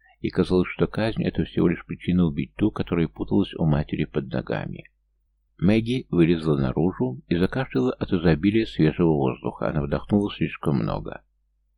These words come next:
И вернулась на спину и раскинула руки в стороны. Мириады звёзд блестели на бархатном полотне, серебристый серп висел высоко в небе.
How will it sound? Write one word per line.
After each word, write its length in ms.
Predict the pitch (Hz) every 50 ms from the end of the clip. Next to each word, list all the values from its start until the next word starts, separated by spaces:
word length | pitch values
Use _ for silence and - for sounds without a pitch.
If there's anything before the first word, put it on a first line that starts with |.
| _ _ -
И 120 | - 71
вернулась 500 | 76 85 92 113 127 143 147 - - -
на 180 | - 101 98 92
спину 420 | - - - 92 95 101 101 - -
и 80 | -
раскинула 500 | 78 73 - - - 87 82 76 69 64
руки 280 | 64 85 90 - - 92
в 60 | - - -
стороны. 480 | - 64 52 50 - 50 - - - _ _ _ _ _ _ _ _ _ _ _ _ _ _ _ _ _ _
Мириады 520 | - 95 87 82 95 98 98 98 98 95 85
звёзд 300 | 78 90 101 104 92 87
блестели 420 | 85 90 85 - - 92 90 90
на 140 | 87 85 82
бархатном 500 | 76 78 82 80 - - - 85 82 76
полотне, 520 | - - 78 78 - - - - 90 101
серебристый 580 | - - - 85 82 80 87 82 - - 80 78
серп 340 | - - - 101 104 - -
висел 360 | 90 80 - - 90 87 85
высоко 420 | 82 - - 78 78 - 80 80
в 60 | 78
небе. 480 | 73 69 67 62 58 52 50 - - -